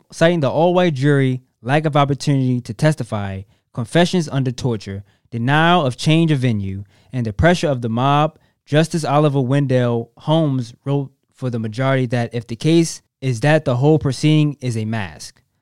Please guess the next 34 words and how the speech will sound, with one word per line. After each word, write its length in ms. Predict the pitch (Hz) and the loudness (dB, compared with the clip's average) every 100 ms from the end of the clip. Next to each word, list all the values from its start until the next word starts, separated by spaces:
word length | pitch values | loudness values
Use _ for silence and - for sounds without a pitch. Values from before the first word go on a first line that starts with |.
| _ | _
the 80 | 110 | -6
counsel, 560 | 151 170 175 196 190 | 0 2 0 -4 -4
jury, 460 | 151 120 156 160 156 | -4 0 2 2 0
and 120 | 123 | -2
the 60 | 113 | -4
judge 320 | 127 135 113 | -2 -2 -2
were 100 | 107 | -8
s-, 280 | 104 - - | -10 -14 -18
were 140 | 120 110 | -16 -12
swept 420 | - 135 156 - | -8 0 0 0
to 100 | 147 | -6
the 80 | 120 | -6
fatal 320 | - 160 160 | 0 2 2
end 380 | 139 131 120 117 _ _ - | -2 -2 -2 -6 _ _ -8
by 140 | 117 | -4
an 100 | 110 | -4
unresistible 640 | 107 165 156 143 - 135 120 | -2 0 2 0 -2 -2 -2
wave 240 | 117 113 | 0 -2
of 100 | 104 | -4
public 320 | - 117 113 | -4 -4 -4
passion. 400 | 113 92 - - _ _ _ _ _ _ _ - | -8 -8 -12 -20 _ _ _ _ _ _ _ 0
Then 320 | 165 196 180 | 4 4 2
it 100 | 147 | -2
was 260 | 135 131 107 | -2 -2 -4
the 80 | |
duty 340 | 107 127 147 147 | -4 0 2 0
of 80 | 120 | -4
the 80 | |
Supreme 380 | 110 110 151 165 | -8 -6 -2 -2
Court 260 | 147 147 135 | 0 -2 -2
to 80 | 117 | -6
intervene 560 | 143 147 127 131 127 | -6 -4 -2 0 -2
as 240 | 117 113 107 | -4 -6 -6
a 240 | 104 101 | -6 -8